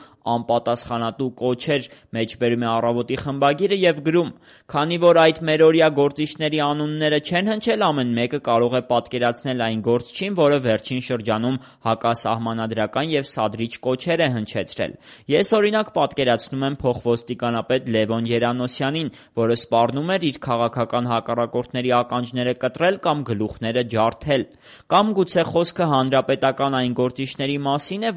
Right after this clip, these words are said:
որոնք ասում են, թե իրենց կուսակցությունը դեռ երկար է իշխելու։ Դա, անշուշտ, հակասահմանադրական է,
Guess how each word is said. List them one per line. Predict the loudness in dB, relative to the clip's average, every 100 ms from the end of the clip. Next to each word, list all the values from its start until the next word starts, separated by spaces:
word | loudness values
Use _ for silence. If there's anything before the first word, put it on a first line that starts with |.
| 2
որոնք | 2 2 0
ասում | 0 -2 -6
են, | -4
թե | 0 0
իրենց | 0 -4 -8
կուսակցությունը | -4 -2 -2 -6 -8 -6 0
դեռ | 2 2 2
երկար | 0 2 2 4
է | 2
իշխելու։ | 0 -2 0 -2 -6 -16 -10 2
Դա, | 4 4
անշուշտ, | 2 0 -2 2
հակասահմանադրական | 2 2 0 2 0 0 -2 0 0 2 0
է, | 0